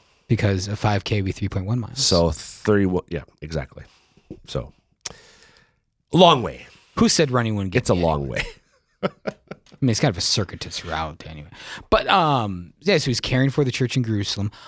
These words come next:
Speaker 1: Also, you know, I, a little tangent question, but, I mean, hey. Um, we, uh, um, every year we have the Peters Pence collection,
Speaker 2: Right.
Speaker 1: which is for the Holy Father's works. Why don't we have, like, a Paul's Pence?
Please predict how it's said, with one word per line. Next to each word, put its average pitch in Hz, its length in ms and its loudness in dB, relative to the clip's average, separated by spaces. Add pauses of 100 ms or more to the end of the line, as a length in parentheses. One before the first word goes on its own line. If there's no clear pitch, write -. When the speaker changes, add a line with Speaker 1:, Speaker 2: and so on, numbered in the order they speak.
(100)
Speaker 1:
Also, 196 380 2
you 165 100 -2
know, 151 60 -4
I, - 80 -10
a - 480 -18
little 123 180 0
tangent 113 400 -2
question, 113 300 -2
but, 90 240 -12
I 101 60 -10
mean, 92 140 -10
hey. 87 220 -16 (480)
Um, 107 600 0 (840)
we, 185 260 2
uh, 113 480 0
um, 92 440 -2 (580)
every 160 280 2
year 143 140 4
we 127 100 2
have 123 140 -2
the 107 100 -6
Peters 143 600 0
Pence - 460 0
collection, 139 520 -2
Speaker 2:
Right. 85 240 4 (100)
Speaker 1:
which 131 140 2
is 135 140 2
for 139 220 2
the 127 80 0
Holy 143 320 0
Father's 120 720 -2 (640)
works. - 580 0 (540)
Why 180 100 0
don't 233 120 2
we 269 40 4
have, 226 160 0
like, 165 140 0
a 131 60 -6
Paul's 160 420 -2
Pence? - 460 -2